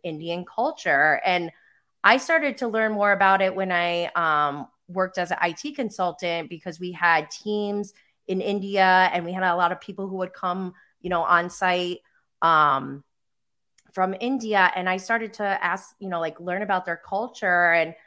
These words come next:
you know, like, I didn't know back then, I, the, one of the first things I learned was about arranged marriages. And I was like,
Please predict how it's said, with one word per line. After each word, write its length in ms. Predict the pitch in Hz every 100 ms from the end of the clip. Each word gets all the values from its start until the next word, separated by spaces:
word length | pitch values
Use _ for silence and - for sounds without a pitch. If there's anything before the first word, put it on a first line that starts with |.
| _ _
you 80 | 185
know, 80 |
like, 220 | 175 170 -
I 200 | 180 196
didn't 420 | 190 208 196 170
know 380 | 175 247 247 185
back 360 | 170 165 - -
then, 520 | 170 165 160 170 175 -
I, 200 | 175 170 _
the, 120 | 170
one 160 | 180 202
of 100 | 185
the 80 | -
first 260 | 214 208
things 240 | - 214 202
I 140 | 190
learned 300 | 180 240 320
was 160 | 190 180
about 300 | 170 165 160
arranged 420 | 165 160 160 -
marriages. 540 | 180 294 240 175 160 185
And 80 |
I 80 | 185
was 140 | 185 196
like, 220 | 190